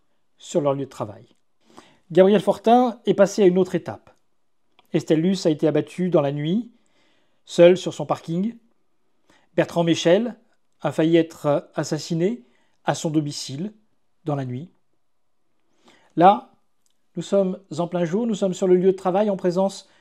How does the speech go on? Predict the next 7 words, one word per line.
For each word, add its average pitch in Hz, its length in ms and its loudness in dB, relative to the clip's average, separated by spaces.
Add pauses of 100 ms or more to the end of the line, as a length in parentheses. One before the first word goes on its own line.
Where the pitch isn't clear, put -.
(260)
des 160 120 0
collègues 190 300 2
de 170 80 2
travail, 165 540 -4 (880)
autant 196 380 2
de 180 220 6
témoins, 185 680 0